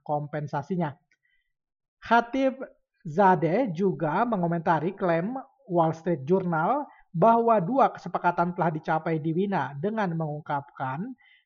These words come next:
di mana dan bagaimana pembicaraan antara kelompok empat plus satu dengan Amerika Serikat.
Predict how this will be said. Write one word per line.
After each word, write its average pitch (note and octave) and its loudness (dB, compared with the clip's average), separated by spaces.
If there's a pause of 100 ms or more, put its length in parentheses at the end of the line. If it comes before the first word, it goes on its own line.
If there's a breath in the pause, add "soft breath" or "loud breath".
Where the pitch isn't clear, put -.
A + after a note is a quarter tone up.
di G#3 2
mana A3+ 0
dan A#3+ -2
bagaimana G#3 2
pembicaraan F3 2
antara D#3+ -2
kelompok D3+ -6
empat E3+ -2
plus D#3+ -6
satu D#3 -4
dengan D3 -6
Amerika D3+ -8
Serikat. F3 -4